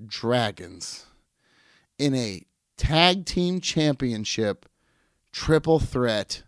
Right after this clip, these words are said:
ladder match. That sounds like an awesome match.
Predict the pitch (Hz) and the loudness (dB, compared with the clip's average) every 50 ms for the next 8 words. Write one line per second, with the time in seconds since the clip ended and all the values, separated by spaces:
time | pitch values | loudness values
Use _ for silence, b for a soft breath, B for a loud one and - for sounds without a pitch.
0 | _ _ _ _ _ _ _ _ _ _ _ _ _ - 76 82 90 95 92 101 | _ _ _ _ _ _ _ _ _ _ _ _ _ -16 -14 -12 -10 -10 -8 -8
1 | 90 - 87 87 - - - 107 113 - - - - - - - _ _ _ _ | -8 -10 -12 -14 -16 -16 -18 -18 -20 -20 -16 -14 -14 -14 -14 -16 _ _ _ _
2 | _ _ _ _ _ _ _ _ _ _ _ _ _ _ _ _ _ _ _ _ | _ _ _ _ _ _ _ _ _ _ _ _ _ _ _ _ _ _ _ _
3 | _ - 107 113 101 95 98 - - - - - 104 98 104 82 90 92 - 98 | _ -8 -4 -4 -4 -4 -6 -8 -10 -10 -8 -8 -8 -8 -8 -10 -14 -16 -16 -16
4 | - - - _ _ - 90 80 - 82 78 - _ _ _ - 76 85 95 87 | -18 -20 -20 _ _ -12 -12 -10 -10 -14 -16 -16 _ _ _ -10 -10 -10 -10 -10
5 | - - - 87 82 82 73 - - _ _ _ _ _ _ _ _ - 85 85 | -12 -12 -10 -10 -10 -10 -12 -14 -18 _ _ _ _ _ _ _ _ -12 -10 -10
6 | 90 147 - - _ - - - - | -10 -14 -18 -20 _ -18 -18 -18 -18